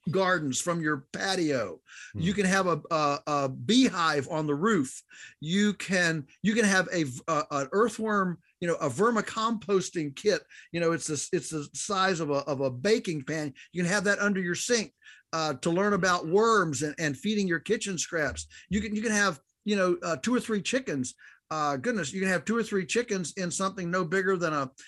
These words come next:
Speaker 1: than, than a, a, a, a large dog carrier. Okay.
Speaker 2: Hmm.
Speaker 1: Uh, the, the point is,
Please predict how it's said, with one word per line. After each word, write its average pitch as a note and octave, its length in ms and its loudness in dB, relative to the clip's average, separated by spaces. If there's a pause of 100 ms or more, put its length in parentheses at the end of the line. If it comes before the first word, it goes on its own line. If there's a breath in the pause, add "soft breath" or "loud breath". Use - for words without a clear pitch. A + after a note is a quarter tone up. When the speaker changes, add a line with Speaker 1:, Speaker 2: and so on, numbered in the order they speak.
(140 loud breath)
Speaker 1:
than, D#3 180 -2
than E3 140 0
a, D#3 40 0
a, B2+ 840 -4
a, C3 160 -4
a C#3 60 -2
large D3+ 440 0
dog G#3 340 0
carrier. B2 560 -2
Okay. D3+ 400 -4 (300 loud breath)
Speaker 2:
Hmm. G2 80 -6
Speaker 1:
Uh, D#3+ 200 0
the, E3+ 160 -8
the F#3 120 0
point C4 380 2
is, E3 320 0